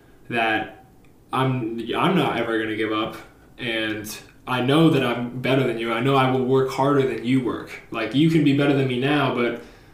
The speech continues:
um, maybe three months from now, the gym time that I put in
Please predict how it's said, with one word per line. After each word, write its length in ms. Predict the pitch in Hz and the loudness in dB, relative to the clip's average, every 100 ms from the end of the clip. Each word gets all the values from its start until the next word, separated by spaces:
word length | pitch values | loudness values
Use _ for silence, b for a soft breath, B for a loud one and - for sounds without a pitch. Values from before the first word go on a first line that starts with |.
| B - | B -6
um, 340 | 104 104 107 | -4 -4 -2
maybe 300 | 135 135 123 | 2 2 0
three 180 | 139 135 | 2 2
months 220 | 139 147 | 2 0
from 180 | 123 117 | -4 -4
now, 440 | 113 110 110 - B B B | -4 -2 -4 -6 B B B
the 80 | 120 | -2
gym 220 | 135 139 | 0 0
time 240 | 143 127 | -2 -2
that 80 | 120 | -2
I 160 | 131 180 | -2 -2
put 180 | 139 120 | -2 -2
in 360 | 113 113 - | -4 -8 -12